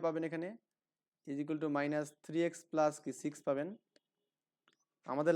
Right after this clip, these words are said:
লাগবে হচ্ছে কি এক্স এর মানটা সাইড করতে হবে এখানে, রাইট? তো আমি এটাকে এদিকে নিচ্ছি, <clears throat> প্লাস থ্রি এক্স হবে এখানে, এবং এখানে সিক্স আছে, এই মানটা আমাদের মাইনাস হবে, টু ওয়াই হবে এখানে। বা আপনি এখানে যদি এক্স নেন, তাহলে আমাদের কি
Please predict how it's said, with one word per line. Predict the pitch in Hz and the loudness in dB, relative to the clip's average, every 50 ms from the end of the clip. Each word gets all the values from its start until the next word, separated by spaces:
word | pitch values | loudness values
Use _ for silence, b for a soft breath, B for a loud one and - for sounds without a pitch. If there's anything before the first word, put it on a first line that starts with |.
| 160 151 | 8 8
লাগবে | 151 156 160 170 | 8 8 6 2
হচ্ছে | 175 165 - - | 0 0 0 0
কি | 190 175 | 0 0
এক্স | 165 - - 180 | 0 0 -2 -2
এর | 170 | 0
মানটা | 170 170 165 - | 0 0 0 0
সাইড | 180 147 - - | -2 -2 -2 -4
করতে | 147 - - | -6 -4 -2
হবে | 120 107 113 | -2 -2 -2
এখানে, | 113 110 110 117 | -2 -2 0 2
রাইট? | 131 151 170 - - - _ _ _ _ _ _ _ _ _ _ _ _ | 2 2 0 -2 -8 -18 _ _ _ _ _ _ _ _ _ _ _ _
তো | - 143 139 | 0 0 2
আমি | 147 143 143 156 156 | 0 0 0 -2 0
এটাকে | 151 170 165 170 160 | 2 2 2 2 0
এদিকে | 151 156 156 147 | 0 2 2 0
নিচ্ছি, | 135 127 - - - 180 214 - - - - - | 0 0 -2 -4 -6 -6 -6 -6 -10 -12 -6 -2
<clears throat> | 175 175 170 185 175 147 117 117 - - - _ - | 0 2 2 2 2 0 0 -4 -8 -14 -18 _ 0
প্লাস | 139 139 143 139 - - | 2 2 2 2 -2 -8
থ্রি | - 143 156 156 160 | -4 0 0 0 0
এক্স | 160 - 170 | 0 -2 -2
হবে | 156 156 156 | -2 -2 -2
এখানে, | 170 170 170 151 | -2 -2 -2 -2
এবং | 151 151 151 143 143 - _ _ _ _ _ _ _ _ _ _ _ - 139 | -2 -2 -2 -4 -6 -12 _ _ _ _ _ _ _ _ _ _ _ -4 -2
এখানে | 147 147 160 165 160 - | 0 0 0 0 0 -2
সিক্স | 180 170 - 180 | -4 -4 -4 -2
আছে, | 165 190 175 170 | 0 2 2 4
এই | 170 165 | 4 4
মানটা | 165 165 160 165 | 4 2 2 2
আমাদের | 165 160 151 139 | 2 2 2 2
মাইনাস | 131 131 131 - 120 | 0 0 -2 -2 -4
হবে, | 117 113 - - | -4 -4 -4 -4
টু | 143 139 | -2 0
ওয়াই | 127 120 117 | 0 0 0
হবে | 110 107 107 | -2 -4 -6
এখানে। | 107 113 101 107 107 - _ _ _ _ _ _ _ _ _ _ _ _ _ _ _ _ _ _ _ _ _ _ _ _ _ _ - 131 | -6 -6 -8 -10 -10 -14 _ _ _ _ _ _ _ _ _ _ _ _ _ _ _ _ _ _ _ _ _ _ _ _ _ _ -4 2
বা | 131 127 127 127 127 | 4 6 6 6 6
আপনি | 123 - 151 151 | 4 4 0 0
এখানে | 147 165 165 156 | 2 2 0 0
যদি | 156 156 165 160 - - 165 | 0 0 0 0 0 0 -2
এক্স | 165 - - 175 | -2 -2 -2 0
নেন, | 151 156 165 160 | 0 0 0 4
তাহলে | 160 151 147 147 | 6 6 6 6
আমাদের | 151 151 151 147 | 4 2 0 0
কি | 139 | 0